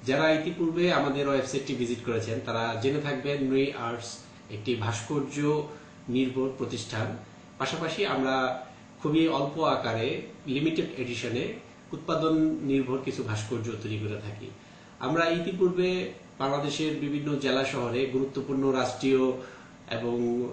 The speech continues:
আহ, বেসরকারি, সরকারি এবং শিক্ষা প্রতিষ্ঠানে ভাস্কর্য নির্মাণ করেছি,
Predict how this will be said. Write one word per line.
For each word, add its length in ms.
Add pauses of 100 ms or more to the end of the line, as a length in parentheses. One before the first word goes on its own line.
আহ, 540
বেসরকারি, 760 (120)
সরকারি 640 (240)
এবং 340
শিক্ষা 320
প্রতিষ্ঠানে 760 (120)
ভাস্কর্য 400
নির্মাণ 400
করেছি, 360